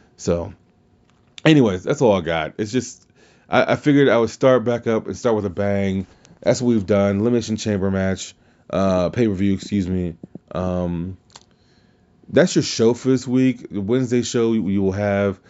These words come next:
Um, and then next week we'll get back to giving my opinion on the week of wrestling, the news, the notes, all that good stuff. Um, but this was the Elimination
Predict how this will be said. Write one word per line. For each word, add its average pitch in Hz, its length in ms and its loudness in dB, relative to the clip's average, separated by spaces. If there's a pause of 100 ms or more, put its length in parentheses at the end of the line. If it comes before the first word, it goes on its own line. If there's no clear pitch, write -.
(280)
Um, 101 180 -2
and 107 80 0
then 107 140 0
next 113 180 0
week 117 120 -2
we'll 107 100 0
get 104 80 0
back 98 200 0
to 95 460 -2 (540)
giving 113 640 0
my 101 180 0
opinion 104 460 0
on 98 220 0
the 92 80 0
week 131 420 2
of 117 180 0
wrestling, 110 400 -2
the 95 60 -2
news, 113 380 -2
the 101 60 -2
notes, 101 440 0
all 117 280 2
that 107 220 -2
good 92 180 -4
stuff. 92 440 -6 (480)
Um, 90 420 -2
but 92 100 -2
this 110 140 -2
was 107 140 0
the 98 80 0
Elimination 104 420 -2